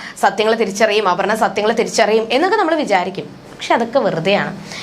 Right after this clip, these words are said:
ഇനിയും കുറേ നാള്, ഏഹ്, നമ്മൾ ഇങ്ങനെ കാത്തിരിക്കേണ്ടി വരും എന്നാണ് തോന്നുന്നത്. പക്ഷേ, ഏഹ്, സത്യം പറഞ്ഞു കഴിഞ്ഞാൽ അങ്ങനെയൊക്കെ ഞാനും വിചാരിച്ചു.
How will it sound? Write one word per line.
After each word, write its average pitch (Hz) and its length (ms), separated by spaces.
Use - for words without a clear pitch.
ഇനിയും 208 300
കുറേ 202 640
നാള്, 202 420
ഏഹ്, 165 600
നമ്മൾ 180 280
ഇങ്ങനെ 180 460
കാത്തിരിക്കേണ്ടി 190 640
വരും 175 300
എന്നാണ് 170 360
തോന്നുന്നത്. 165 520
പക്ഷേ, 320 540
ഏഹ്, 208 920
സത്യം 339 340
പറഞ്ഞു 381 180
കഴിഞ്ഞാൽ 381 240
അങ്ങനെയൊക്കെ 330 360
ഞാനും 294 380
വിചാരിച്ചു. 220 600